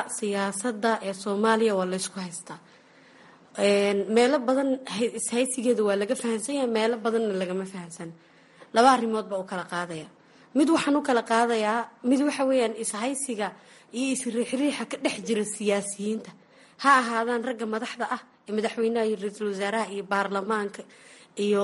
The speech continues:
een, maaragtay, baarlamaankii hore ee iminka tartanka ku jira iyo xukuumadda, waxaasoo dhan siyaasiyiinta hadda shaqaynaysa iyo inta saamaynta ku leh. Qaybta labaadna waxa weeyaan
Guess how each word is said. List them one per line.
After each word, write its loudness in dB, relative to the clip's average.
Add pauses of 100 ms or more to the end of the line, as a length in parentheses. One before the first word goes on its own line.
(140)
een, 0
maaragtay, -4
baarlamaankii 4 (500)
hore 2
ee -6
iminka -2 (440)
tartanka -4
ku -2
jira 4 (640)
iyo 8
xukuumadda, 0
waxaasoo 0
dhan 2 (160)
siyaasiyiinta 4
hadda 2
shaqaynaysa 0
iyo 0
inta -2
saamaynta -4
ku -12
leh. -14 (680)
Qaybta 2
labaadna 2
waxa -2
weeyaan 0